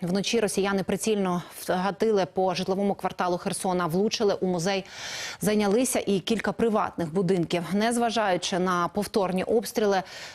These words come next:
рятувальникам вдалося загасити пожежі до ранку. Також є влучання в Садовому, Придніпровському та Антонівці.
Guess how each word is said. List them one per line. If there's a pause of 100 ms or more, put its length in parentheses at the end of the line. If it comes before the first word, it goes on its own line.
(180)
рятувальникам
вдалося
загасити
пожежі
до
ранку. (240)
Також
є
влучання
в
Садовому, (340)
Придніпровському
та (160)
Антонівці.